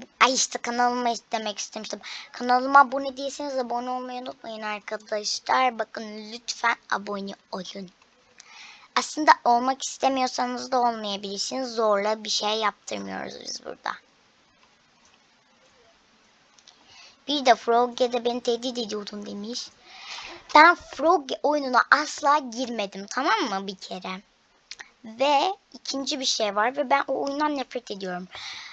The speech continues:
Ee, bir kere kardeşim girmişti. Ben kardeşim için oyuna girmiştim. Bir de bu kadar yalancı olmayın lütfen. Tehdit ettin diyor bir de bana.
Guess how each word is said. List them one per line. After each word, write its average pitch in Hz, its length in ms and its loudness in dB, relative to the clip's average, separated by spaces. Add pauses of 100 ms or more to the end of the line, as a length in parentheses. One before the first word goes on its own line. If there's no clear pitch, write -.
(140)
Ee, 226 180 4
bir 247 80 -8
kere 311 320 2
kardeşim 277 640 2
girmişti. 226 480 -4 (240)
Ben 320 140 6
kardeşim 285 540 0
için - 280 -10
oyuna 202 280 -8
girmiştim. 196 580 -10
Bir 254 100 -6
de 269 100 -6
bu 262 40 -6
kadar 254 320 0
yalancı 233 520 -4
olmayın 190 420 -6
lütfen. 190 440 -6
Tehdit 214 460 -6
ettin 190 460 -12
diyor 185 200 -10
bir 196 100 -14
de 196 140 -4
bana. 185 300 -6